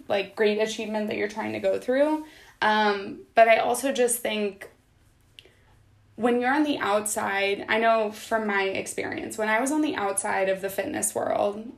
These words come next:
and I wasn't working out and I wasn't eating healthy and I wasn't, like, hooked into these ideas, I definitely had this idea that, like, once you got going, it somehow became easy.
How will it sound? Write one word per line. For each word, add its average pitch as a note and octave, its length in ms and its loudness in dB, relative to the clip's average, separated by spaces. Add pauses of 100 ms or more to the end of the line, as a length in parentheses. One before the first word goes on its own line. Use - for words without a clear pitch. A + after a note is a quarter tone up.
(120)
and G3 800 0
I G#3 100 0
wasn't A3+ 300 4
working G#3 300 -4
out F#3 300 -2
and G3+ 100 -4
I G3+ 60 -4
wasn't G3+ 340 -2
eating G3 300 -4
healthy F3+ 680 -4 (600)
and G#3 80 -2
I G3+ 80 0
wasn't, G#3 320 4
like, G3 200 -4
hooked G#3 300 0
into F#3+ 380 -2
these G3 240 -6
ideas, - 840 -4 (600)
I G#3+ 80 4
definitely C4 500 2
had G3+ 200 -4
this G#3 160 -2
idea G3 520 -2
that, F#3+ 180 -2
like, F3+ 600 -4 (840)
once A#3 640 4
you A#3 160 -2
got G#3 380 4
going, A3 640 2
it A3 140 0
somehow G3+ 420 0
became G3 480 -4
easy. A3 640 -8